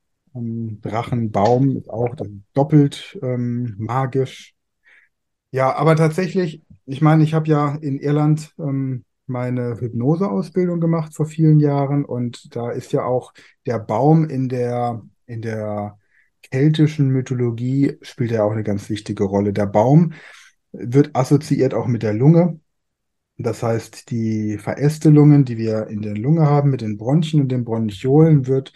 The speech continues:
analog zu einer Krone eines Baumes gesehen.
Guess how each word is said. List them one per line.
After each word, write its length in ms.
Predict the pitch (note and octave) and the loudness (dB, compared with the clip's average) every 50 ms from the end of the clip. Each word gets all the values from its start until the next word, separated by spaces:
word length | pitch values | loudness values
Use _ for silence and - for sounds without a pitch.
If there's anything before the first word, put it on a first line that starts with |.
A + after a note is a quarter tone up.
| - - - - _ _ _ | -20 -20 -20 -20 _ _ _
analog 600 | - A#2+ A#2+ A#2 A2+ B2 B2+ B2+ B2+ - - - - | -6 -6 -4 -2 -2 -2 -4 -4 -6 -8 -14 -14 -8
zu 120 | - A2+ | -4 -4
einer 340 | G2+ A2 A2 A2+ A2 G#2+ G#2 | -2 -2 -4 -4 -6 -8 -8
Krone 420 | - - - A#2 A#2 A#2+ A#2 A#2+ | -12 -12 -8 -6 -4 -2 -2 -2
eines 280 | G2+ G#2 G#2 G2+ G2+ - | -2 -2 -4 -6 -8 -6
Baumes 540 | _ - G#2+ B2+ D#3 D#3 E3 E3 D#3 D#3 - | _ 0 4 4 6 6 6 4 2 0 0
gesehen. 580 | - C#3+ C3 C3+ C#3 C3+ C3+ C3+ C#3 C#3 - | -2 0 2 2 4 4 4 2 0 -2 -4